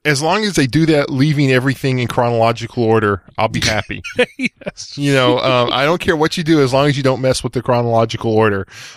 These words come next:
Speaker 1: Um, and if I'm, if I'm friends with somebody, that means I want to follow them. I shouldn't then have to go through and put them in a group and add that group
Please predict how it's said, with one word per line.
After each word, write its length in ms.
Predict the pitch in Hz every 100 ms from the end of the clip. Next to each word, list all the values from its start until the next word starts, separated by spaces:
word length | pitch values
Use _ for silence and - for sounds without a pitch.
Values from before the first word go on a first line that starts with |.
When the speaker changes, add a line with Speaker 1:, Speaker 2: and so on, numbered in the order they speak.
| -
Speaker 1:
Um, 420 | - 113 107 110 -
and 460 | 127 131 127 120 -
if 220 | - 135 -
I'm, 220 | 120 123 -
if 240 | 151 -
I'm 300 | 120 143 180
friends 380 | 175 156 165 170
with 120 | 165
somebody, 560 | - 175 175 175 170 170
that 160 | 143 127
means 260 | 135 139
I 80 | 131
want 220 | 127 120
to 60 | 117
follow 360 | - 117 113
them. 300 | 101 101 92 -
I 100 | 107
shouldn't 400 | 120 185 143 135
then 200 | 135 147
have 200 | 135 127
to 80 | 127
go 220 | 113 120
through 420 | 110 120 117 117 113 - -
and 260 | - 127 120
put 200 | - 139
them 180 | 131 123
in 80 |
a 60 | 117
group 580 | 110 113 131 123 123 - - - -
and 140 | 123
add 260 | 107 123 131
that 200 | 123 110
group 460 | 120 127 123 123